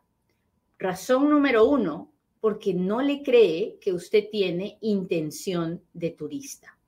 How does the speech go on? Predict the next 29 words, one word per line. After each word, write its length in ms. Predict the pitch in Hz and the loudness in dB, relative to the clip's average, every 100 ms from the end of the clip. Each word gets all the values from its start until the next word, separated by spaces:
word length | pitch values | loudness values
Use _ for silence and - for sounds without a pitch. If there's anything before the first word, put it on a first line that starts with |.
| _ _ _ _ _ _ _ _ _ _ _ _ _ _ _ _ | _ _ _ _ _ _ _ _ _ _ _ _ _ _ _ _
Porque 460 | 202 185 - 165 151 | 2 2 -2 -8 -8
no 380 | 147 165 220 | -4 -2 0
le 180 | 285 294 | 0 0
cree 500 | 277 214 170 175 - _ | 2 2 2 -2 -8 _
que 120 | 185 | -8
usted 380 | 165 - 202 190 | -8 -4 -2 -2
tiene 560 | - 185 165 160 208 - | -2 -2 -2 -4 -8 -12
intención 960 | - 180 170 160 156 - 170 156 151 - 165 | -4 -4 -2 -4 -6 -6 -4 -4 -6 -10 -8
de 200 | 165 156 | -6 -6
turista. 640 | 147 139 135 - - _ _ _ _ _ _ _ | -8 -10 -10 -14 -18 _ _ _ _ _ _ _
¿Cómo 300 | - 277 277 | 0 6 8
es 180 | 285 - | 6 6
eso? 440 | 302 294 - - _ _ _ _ _ | 2 2 -6 -12 _ _ _ _ _
Claro, 460 | - - 180 175 - | 6 6 6 2 -4
si 220 | - 202 | 0 4
la, 160 | 180 | 4
el 200 | - 190 | 2 2
oficial 460 | 180 - 175 240 254 | 2 0 2 2 4
consular, 520 | 294 285 254 202 - | 0 0 4 4 4
usted 200 | - 233 | 2 2
viene 240 | 233 247 254 | 4 2 -2
con 120 | 226 | -2
su 100 | 190 | -2
visa 220 | 202 254 | 0 4
de 120 | 226 | 4
turista 380 | 190 185 208 240 | 4 -2 2 4
bien 180 | 214 202 | 4 4
contento, 440 | 214 190 139 139 | 0 0 -4 -4
¿no? 120 | 143 | -6